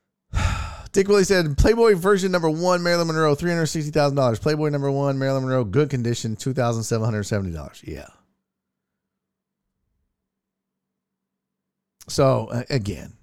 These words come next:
<laughs> Papa Laminack Monday. <clears throat> Flip said, "I use a paper calendar." Is anyone in the chat, one in the chat,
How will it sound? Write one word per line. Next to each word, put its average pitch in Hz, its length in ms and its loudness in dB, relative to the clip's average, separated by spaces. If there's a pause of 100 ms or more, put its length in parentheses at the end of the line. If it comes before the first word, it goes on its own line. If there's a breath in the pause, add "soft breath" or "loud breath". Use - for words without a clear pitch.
(960)
<laughs> - 300 -6
Papa 80 220 -6
Laminack 85 400 -10
Monday. 85 340 -12 (1000 loud breath)
<clears throat> 123 640 0 (1160 soft breath)
Flip 120 420 2
said, 113 200 2
"I 110 80 2
use 110 240 2
a 104 60 2
paper 98 260 0
calendar." 90 480 -4
Is 139 160 2
anyone 196 320 2
in 185 60 -2
the 175 80 0
chat, 147 420 0
one 170 280 4
in 240 60 -2
the 208 80 -2
chat, 170 540 -2